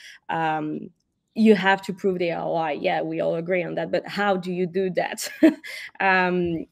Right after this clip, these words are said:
is, is the, uh, the trickiest part again, because you, you have to, um, uh, to, to make sure that you, not only you consol-, you have a consolidated view of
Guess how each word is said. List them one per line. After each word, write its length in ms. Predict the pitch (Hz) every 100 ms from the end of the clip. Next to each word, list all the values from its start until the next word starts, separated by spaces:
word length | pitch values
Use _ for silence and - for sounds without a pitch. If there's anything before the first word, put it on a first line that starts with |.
| -
is, 600 | 190 196 190 185 - -
is 460 | 196 196 180 - - 202
the, 260 | 190 185
uh, 140 | 170 170
the 100 | 165
trickiest 480 | - 190 196 180
part 280 | 196 185 175 -
again, 400 | 190 175 165 160 - - - 185
because 720 | 196 196 196 185 185 - - -
you, 640 | 202 202 196 190 190 90 _ _ _ _ _ _ _ _ -
you 160 | 226
have 340 | 196 214 202 -
to, 320 | - 202 190
um, 340 | 175 165 160 -
uh, 280 | 170 160 151 - -
to, 340 | 175 160 156 180 -
to 120 | -
make 180 | 180 185
sure 240 | - 202 196
that 440 | 185 170 170 - - - _ - _ _ _ -
you, 420 | 170 185 180 -
not 240 | 214 247
only 220 | 247 240
you 200 | 240 208
consol-, 440 | 190 202 196 - 208
you 100 | 208
have 160 | 196
a 60 | 196
consolidated 800 | 196 190 185 185 190 190 185 170
view 300 | 175 180 175
of 240 | 165 160